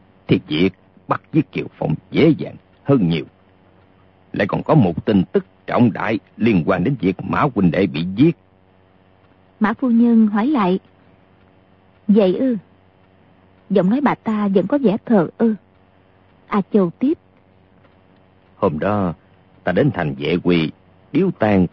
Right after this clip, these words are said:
Speaker 1: từ trưởng lão, có gặp Triệu Tiền Tôn. Y nói với ta là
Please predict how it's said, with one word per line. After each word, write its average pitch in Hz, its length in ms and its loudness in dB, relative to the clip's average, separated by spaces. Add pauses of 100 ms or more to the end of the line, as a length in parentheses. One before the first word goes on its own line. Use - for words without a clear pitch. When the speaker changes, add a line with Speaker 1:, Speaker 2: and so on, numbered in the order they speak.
(100)
Speaker 1:
từ 71 240 -6 (100)
trưởng 101 220 -2
lão, 90 380 -2 (380)
có 165 120 2
gặp 92 180 -2 (140)
Triệu 104 300 0
Tiền 71 180 -8 (100)
Tôn. 90 200 2 (960)
Y 90 140 0
nói 92 220 0
với 123 160 -2
ta 82 200 -6
là 69 220 -10